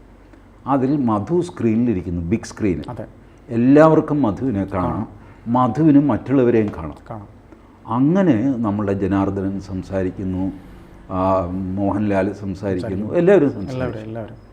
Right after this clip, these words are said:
Speaker 2: അതെ.
Speaker 1: എത്ര ഗ്രാൻഡായിട്ട്
Speaker 2: നല്ല
Speaker 1: പ്രോഗ്രാം
Speaker 2: ഫംഗ്ഷൻ
Speaker 1: നടന്നു.
Speaker 2: ആയിരുന്നു അത്. ഉം.
Speaker 1: See, the technology has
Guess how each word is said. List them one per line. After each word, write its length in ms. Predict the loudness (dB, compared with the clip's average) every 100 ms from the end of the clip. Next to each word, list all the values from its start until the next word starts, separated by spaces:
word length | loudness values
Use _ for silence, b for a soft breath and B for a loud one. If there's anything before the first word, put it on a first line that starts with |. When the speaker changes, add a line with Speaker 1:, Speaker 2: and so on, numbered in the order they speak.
| -16
Speaker 2:
അതെ. 140 | -14 -8
Speaker 1:
എത്ര 200 | -4 0
ഗ്രാൻഡായിട്ട് 640 | 0 4 4 4 4 2 0
Speaker 2:
നല്ല 280 | -2 2 4
Speaker 1:
പ്രോഗ്രാം 180 | 2 -2
Speaker 2:
ഫംഗ്ഷൻ 140 | -4
Speaker 1:
നടന്നു. 260 | -6 -8 -12
Speaker 2:
ആയിരുന്നു 120 | -14
അത്. 160 | -14 -16 -18
ഉം. 300 | -18 -18 B B B -18 -8
Speaker 1:
See, 220 | -4 -2 -4 -12 -16 -6 -4
the 60 | -2 -2
technology 560 | -2 0 4 4 4
has 220 | 0 -2